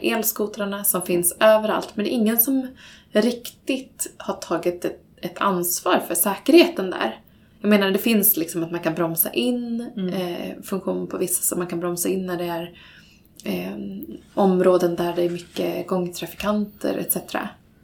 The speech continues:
Speaker 2: Ja, alltså sen jag flyttade till Stockholm för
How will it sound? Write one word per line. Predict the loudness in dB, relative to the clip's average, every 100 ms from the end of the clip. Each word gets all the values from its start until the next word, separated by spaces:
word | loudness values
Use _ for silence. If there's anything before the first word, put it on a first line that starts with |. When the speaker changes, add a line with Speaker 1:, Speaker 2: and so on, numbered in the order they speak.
| -20 -20 _ -20 -20 -18 -16 -16 -18 -18 -20 -20 -20 _
Speaker 2:
Ja, | 4 8 8 6
alltså | 6 8 8
sen | 8 4
jag | 4
flyttade | 2 2
till | 2
Stockholm | 0 0 0 0
för | 0 -2 0 2 2